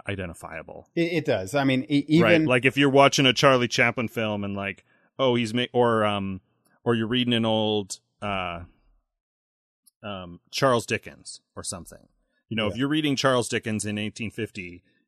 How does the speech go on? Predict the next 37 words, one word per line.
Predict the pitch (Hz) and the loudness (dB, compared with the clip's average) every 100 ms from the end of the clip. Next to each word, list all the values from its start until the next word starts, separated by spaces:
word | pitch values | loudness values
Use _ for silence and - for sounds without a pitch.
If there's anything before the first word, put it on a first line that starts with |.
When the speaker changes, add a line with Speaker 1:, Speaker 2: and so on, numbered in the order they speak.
| - | -8
Speaker 1:
and | 110 101 95 - - _ _ | -4 -4 -6 -10 -16 _ _
he | 123 | -6
says, | 107 123 107 104 95 - - - _ _ _ _ _ | -2 0 0 -2 -2 -4 -6 -8 _ _ _ _ _
uh, | 95 90 87 - | -8 -8 -10 -14
you | - 95 | -14 -12
know, | 85 82 95 _ - | -12 -14 -18 _ -14
a, | 95 | -14
a | |
fat | - 127 120 - | -8 -4 -4 -6
king | - 113 107 | -6 -4 -4
with | 104 | -6
a | 101 98 - - | -6 -10 -12 -12
something | - 107 104 107 | -8 -6 -4 -4
on | 101 101 90 | -4 -6 -8
this | 113 107 | -6 -6
throne | - 107 107 107 | -4 -4 -4 -2
and | 104 101 | -4 -4
a | 98 - _ _ _ _ | -6 -10 _ _ _ _
s-, | - - - | -16 -14 -16
a | 87 - _ _ | -18 -20 _ _
s-, | - - - - | -20 -20 -20 -20
skinny | - - 135 127 | -10 -6 -4 -4
queen | 113 - 123 117 113 | -4 -6 -4 -2 -4
with | - | -4
something | 120 - 110 | -6 -6 -6
on | 107 | -4
this | 104 104 | -6 -8
throne. | - 117 107 | -6 -6 -2
Like, | 110 - | -4 -2
everybody | 147 170 156 135 | 0 0 0 -2
at | 117 | -2
that | 123 113 | -4 -4
time | 117 101 110 | -6 -4 0
knew | 123 117 87 90 _ _ | 0 0 -4 -16 _ _
exactly | - 113 117 104 107 | -10 -4 -2 -2 -4
who | 101 113 | -6 -6
those | 101 95 - | -6 -8 -8